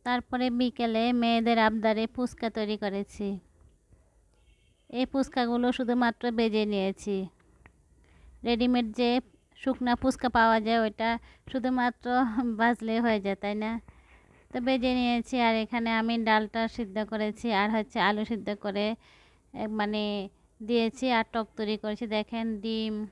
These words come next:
মানে, যা যা লাগে আর কি ফুচকা খেতে, সবগুলোই আমি তৈরি করেছি। বাচ্চারা অনেক পছন্দ করেছে। আসলে ফুচকা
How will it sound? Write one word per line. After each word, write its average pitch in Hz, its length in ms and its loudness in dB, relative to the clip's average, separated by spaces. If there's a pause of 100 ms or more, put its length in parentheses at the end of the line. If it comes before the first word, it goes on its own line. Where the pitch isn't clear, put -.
(420)
মানে, 226 260 -4 (100)
যা 226 200 2
যা 247 160 0
লাগে 240 340 2
আর 226 100 4
কি 277 160 -2
ফুচকা 247 420 2
খেতে, 226 360 0
সবগুলোই 233 560 6
আমি 214 260 2 (720)
তৈরি 233 280 4
করেছি। 214 500 2 (1200)
বাচ্চারা 233 580 2
অনেক 240 280 4
পছন্দ 240 400 2 (100)
করেছে। 214 480 0
আসলে 254 320 2
ফুচকা 247 680 2